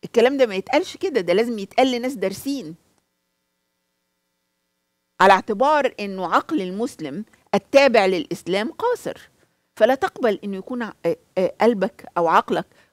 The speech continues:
قاصر، لأنك في هذا الأمر تضيع حياتك الأبدية.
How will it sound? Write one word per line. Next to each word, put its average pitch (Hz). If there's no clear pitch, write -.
قاصر، 262
لأنك 214
في 302
هذا 240
الأمر 226
تضيع 208
حياتك 214
الأبدية. 180